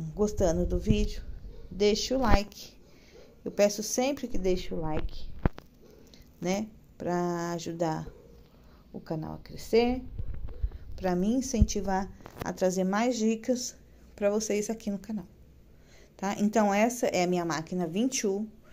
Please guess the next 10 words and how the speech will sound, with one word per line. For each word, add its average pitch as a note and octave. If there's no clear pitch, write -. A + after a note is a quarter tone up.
Quando E4
eu E4
bordo A3
em G3+
qualquer G#3
outra A#3+
máquina, G#3
eu A3
sempre D#4
ponho B3+